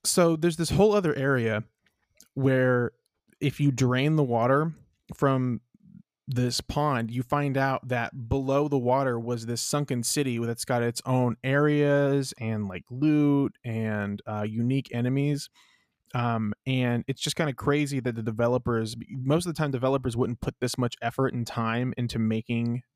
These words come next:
so much of a game that people may not see. Um, because if someone makes the choice to not drain the swamp, apparently, s-, according to the developers, you'll never see that area. Those who make that choice do not see that area ever.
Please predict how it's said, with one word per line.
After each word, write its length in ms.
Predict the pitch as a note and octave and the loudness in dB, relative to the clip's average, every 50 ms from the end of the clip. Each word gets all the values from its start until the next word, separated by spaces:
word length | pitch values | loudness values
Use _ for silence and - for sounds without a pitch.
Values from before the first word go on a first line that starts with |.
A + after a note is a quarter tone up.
| _ _ | _ _
so 300 | - - - - A#2+ B2 | -8 -4 -2 0 0 0
much 260 | A#2+ A#2 A#2 A#2 - | 0 0 -2 -2 -2
of 100 | C3 A#2 | -2 -2
a 60 | A#2 A2 | -4 -4
game 480 | G#2+ A2 G#2 G#2+ A2 A#2 B2 C3+ C3+ - | -4 -4 -4 -2 -2 -2 -2 -2 -4 -4
that 260 | A2 B2 A2+ - - - | -2 -2 -2 -2 -2 -4
people 260 | C3+ B2 A#2+ B2 A#2 | -4 -4 -2 0 0
may 220 | A2+ A2 A2+ A2 | 0 0 0 -2
not 220 | G#2 F#2+ - - - | -2 -4 -6 -8 -8
see. 320 | - G#2+ F#2+ F2 - - _ _ _ _ _ _ _ _ _ _ _ | -6 -6 -6 -6 -8 -10 _ _ _ _ _ _ _ _ _ _ _
Um, 480 | - G#2+ G#2 G2+ G2+ G2+ G2 F#2 F#2+ - _ _ _ _ _ - | -8 -6 -6 -4 -4 -4 -4 -4 -6 -8 _ _ _ _ _ -8
because 320 | B2 A#2+ - C3 A#2 G#2+ A2+ | -6 -4 -2 -2 -2 -2 -2
if 60 | - | -2
someone 260 | - D3 D3+ C#3+ C3+ | -2 0 0 0 0
makes 160 | C3+ C3+ - | -2 -4 -6
the 80 | - A2+ | -8 -4
choice 260 | - D3+ D3 C#3 - | 0 0 0 0 0
to 100 | - B2 | -2 -2
not 280 | A2+ A#2 C3 - - B2 | 0 0 0 -2 -2 -2
drain 260 | C3 B2+ C3 B2+ A#2 | -2 -2 0 0 -2
the 80 | G#2+ | -2
swamp, 420 | - - - C#3 C#3 C#3 C3+ B2 - - | -4 -4 -4 -2 -2 0 0 -2 -4 -6
apparently, 880 | A#2 - - - - D#3 E3+ F#3 F#3+ - B2+ B2+ A#2 A2+ A2 A2+ A#2+ - _ _ _ _ _ _ | -10 -10 -8 -4 -2 0 2 2 2 0 -2 -4 -4 -4 -4 -4 -6 -8 _ _ _ _ _ _
s-, 160 | - C3 - - | -10 -8 -6 -6
according 460 | C3+ - - - C#3+ C3+ C#3 C3+ C3 | -6 -6 -2 0 0 0 0 0 -2
to 80 | - C3 | -4 -4
the 80 | B2 A2+ | -4 -4
developers, 640 | A#2+ G#2+ B2 C3+ C#3+ C#3 - - A#2 A2 A2 B2 - _ _ _ _ | -2 -2 0 0 0 0 0 0 -2 -2 -4 -6 -10 _ _ _ _
you'll 120 | - C3+ C3+ | 0 0 2
never 380 | C3+ B2+ B2 C3+ D3 D3+ D3+ | 2 2 0 0 0 0 0
see 340 | A#2+ - - - C#3+ C#3+ C#3 | -2 -2 -4 -4 0 0 0
that 180 | A#2+ A#2 A#2 - - | 0 0 -2 -2 -4
area. 480 | A2+ G#2 F#2+ F#2 - - - - - - _ _ _ _ | -4 -4 -4 -4 -6 -6 -8 -10 -12 -14 _ _ _ _
Those 300 | - B2+ B2+ C#3+ C#3+ - | 0 0 2 2 2 0
who 80 | - C3+ | -2 -2
make 200 | B2+ B2+ B2+ - | -2 -2 -2 -2
that 160 | - B2 - - | -2 -4 -4 -4
choice 360 | - A#2+ A#2+ A#2+ A2+ - - | -4 -2 0 0 -2 -2 -4
do 180 | A#2 A#2 A#2+ | -2 0 0
not 240 | B2+ B2+ B2+ A2 B2 | 2 2 0 -2 -2
see 140 | - - A#2+ | -4 -4 -2
that 160 | A#2 A#2 - - | -2 -2 -2 -2
area 300 | A2+ A2 A2 G#2+ G2 - | -4 -2 -2 -2 -2 -2
ever. 380 | - G#2+ - - D#2+ - - | -4 -4 -4 -4 -6 -6 -8